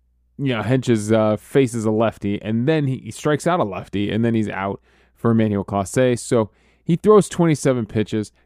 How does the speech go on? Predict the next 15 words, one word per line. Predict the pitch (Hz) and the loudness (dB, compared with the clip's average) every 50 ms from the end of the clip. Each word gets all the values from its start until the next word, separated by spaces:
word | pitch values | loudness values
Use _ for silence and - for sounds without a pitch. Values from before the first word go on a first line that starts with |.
| _ _ | _ _
goes | - 147 147 139 139 | 4 6 6 6 4
an | 135 | 2
inning | - 120 117 117 120 113 110 | -2 0 0 0 0 0 0
and | 107 - | -2 -2
two-thirds. | - 110 101 - - 104 98 101 107 - - - | -2 -4 -4 -2 -2 -2 -2 -2 -2 -4 -8 -10
Yeah, | 214 214 120 | -8 -8 -4
whatever. | 143 175 170 117 82 80 - | -2 0 0 0 0 -4 -6
The | 180 143 117 | -4 -2 -2
runner | 123 135 156 160 165 160 139 | 2 2 4 4 4 2 0
from | - 143 131 | 0 -2 -4
second | - - 139 117 - - 117 104 | -4 -2 -2 -2 -2 -2 -6 -6
scores. | - - - 104 104 104 104 - - | -6 -6 -2 0 0 0 0 0 0
You | 113 120 | 0 0
know | 139 165 160 | 0 0 0
he, | 147 143 127 123 123 120 | 0 -2 -2 -2 -2 -4